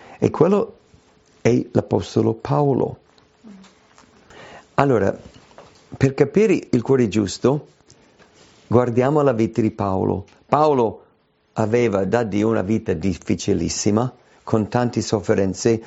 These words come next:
ma chi aveva un cuore più di Paolo di evangelizzare, di, di portare avanti l'opera di Dio? Cioè, nessuno.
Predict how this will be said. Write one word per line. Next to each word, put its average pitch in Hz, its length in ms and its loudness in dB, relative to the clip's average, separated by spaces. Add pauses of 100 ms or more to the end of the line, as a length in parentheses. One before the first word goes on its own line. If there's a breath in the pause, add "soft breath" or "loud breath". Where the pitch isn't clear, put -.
(140)
ma 117 260 0
chi 131 220 0
aveva 110 260 2
un 104 100 -2
cuore 101 280 -2
più 104 180 -6
di 95 120 -2
Paolo 127 360 0
di 92 140 -2
evangelizzare, 92 880 0 (240 loud breath)
di, 104 260 -2
di 95 140 -2
portare 101 460 -2
avanti 101 340 -2
l'opera 92 300 -2
di 107 180 0
Dio? 131 260 0 (600 soft breath)
Cioè, - 240 -2
nessuno. 123 640 0